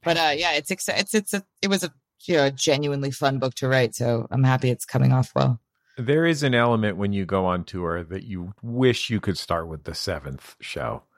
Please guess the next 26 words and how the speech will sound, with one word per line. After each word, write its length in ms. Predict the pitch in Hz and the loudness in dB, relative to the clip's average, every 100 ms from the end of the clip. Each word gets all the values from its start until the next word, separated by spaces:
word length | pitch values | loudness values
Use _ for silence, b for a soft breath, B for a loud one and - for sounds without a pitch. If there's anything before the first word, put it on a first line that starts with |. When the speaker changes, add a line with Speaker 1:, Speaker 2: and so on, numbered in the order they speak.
| b b b - | b b b -8
Speaker 2:
Like, 420 | 131 110 101 - - _ - 113 | 0 2 0 -4 -20 _ -20 -6
Speaker 1:
Right. 260 | 139 113 143 | 0 2 4
Speaker 2:
it 60 | |
was, 180 | 143 117 | 4 2
what 300 | 139 151 185 | 0 0 0
a 60 | 170 | 0
fucking 400 | - 143 135 120 | 0 -2 0 2
nightmare 720 | 113 113 110 104 101 95 - | 0 0 0 0 2 0 -2
it 140 | 110 101 | -4 -4
was 480 | 92 101 - - - | -2 -4 -4 -8 -12
<laughs> 60 | |
f-, 240 | - - - b b - | -20 -20 -20 b b -2
that 220 | 123 110 - | -2 0 0
I 180 | 110 110 | 2 2
felt 360 | - 107 95 | 2 2 2
in 120 | 104 | -2
my 160 | 98 95 | 0 -2
heart 400 | 87 92 90 - _ _ _ _ - | 0 0 0 -4 _ _ _ _ 0
to 120 | 110 | 0
s-, 360 | - - - - _ - | 0 -4 -8 -14 _ -10
to 220 | 120 95 - - | -6 -6 -10 -16
do 200 | 110 127 | -2 2
our 140 | 120 104 | 4 4
first 480 | - 139 143 - - | 2 2 2 0 -2
show 360 | - 113 113 | 2 4 4
in 200 | 107 95 | 2 0